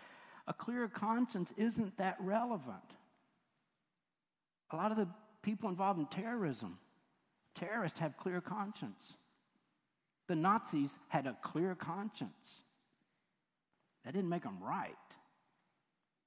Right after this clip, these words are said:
Just because my conscience is clear, because yours is, doesn't make you innocent.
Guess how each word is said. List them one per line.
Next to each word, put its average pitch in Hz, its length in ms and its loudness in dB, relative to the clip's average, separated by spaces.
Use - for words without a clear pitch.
Just 208 240 0
because 165 680 0
my 139 220 0
conscience 190 640 0
is 147 140 -6
clear, 123 320 -2
because 127 440 -4
yours 156 320 -2
is, 117 280 -4
doesn't 135 340 -4
make 135 220 -4
you 123 100 -6
innocent. 110 440 -8